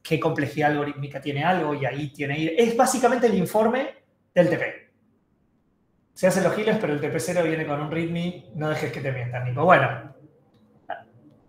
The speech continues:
me dicen que, que ya deberían saber lo que es un readme. Cuestión que va a funcionar como si fuera el informe escrito del T P. Si ustedes hacen algo loco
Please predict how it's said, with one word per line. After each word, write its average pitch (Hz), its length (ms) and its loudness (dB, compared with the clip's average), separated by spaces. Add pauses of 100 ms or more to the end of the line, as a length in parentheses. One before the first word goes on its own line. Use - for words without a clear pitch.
(140)
me 156 140 2
dicen 190 560 4
que, 131 280 -8
que 139 100 -12
ya 196 160 6
deberían 180 380 10
saber 151 260 4
lo 127 80 0
que - 60 -8
es - 120 -8
un - 60 -14
readme. - 320 -14 (580)
Cuestión 269 680 4 (120)
que 165 100 4
va 175 120 8
a - 20 0
funcionar 190 640 0
como 156 260 0
si 143 160 -4
fuera 196 720 0 (400)
el 147 200 0
informe 170 580 2
escrito 175 720 -4 (440)
del 139 200 -2
T 135 100 -6
P. - 400 -8 (1160)
Si - 360 -4
ustedes 240 460 6
hacen 196 220 -2
algo 196 240 2
loco 160 500 -2